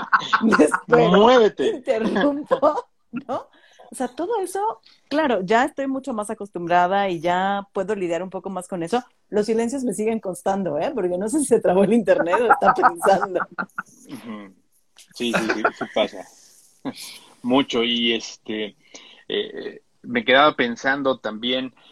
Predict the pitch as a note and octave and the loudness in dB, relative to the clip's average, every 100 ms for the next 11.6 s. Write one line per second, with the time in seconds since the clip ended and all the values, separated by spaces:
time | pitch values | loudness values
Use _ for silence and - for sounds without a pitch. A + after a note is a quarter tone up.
0 | _ - G#2+ - - - G#2+ G#2+ A#2+ A2+ | _ -12 -12 -12 -20 -10 -8 -8 -8 -8
1 | A#2+ - C3 - B2 A#2+ - B2 A#2 A#2 | -8 -2 -4 0 -2 -2 -2 -2 0 -2
2 | - A2 A2 G#2 G#2 G2+ G2 - - - | -6 -6 -4 -2 -2 -4 -6 -14 -20 -20
3 | - G#2+ A2 C3 D#3 E3 D3+ C3+ B2+ C#3+ | -10 -6 -2 -2 0 0 -2 -2 -2 -2
4 | C#3 D3 E3 F3+ - - - B2+ C#3 D#3+ | 0 0 0 -2 -16 -20 -8 -4 -2 -4
5 | _ _ _ - - C#3+ C#3 F3+ G3+ - | _ _ _ -10 -6 -4 -2 0 0 0
6 | D3+ D#3 _ - C3 - C3 D3 F#3+ E3 | -2 -2 _ 0 0 2 2 4 2 2
7 | E3 C#3 - C3 A#2 C#3+ C3+ D#3+ C#3+ A#2+ | 2 0 2 -4 -2 -4 -4 -4 -4 -6
8 | - A#2 G#2+ _ - - - C3 D3+ F#3 | -4 -4 -4 _ -20 -12 -2 0 2 0
9 | F#3 _ - B2+ - A#2+ B2 C#3 E3+ - | -4 _ -2 0 0 2 4 4 2 -2
10 | - B2 C#3+ E3 - D3 - C#3+ - D#3 | -10 -8 -8 -6 -4 -4 0 -2 2 0
11 | C#3+ A2+ - B2+ G2+ | 0 -4 -2 -4 -4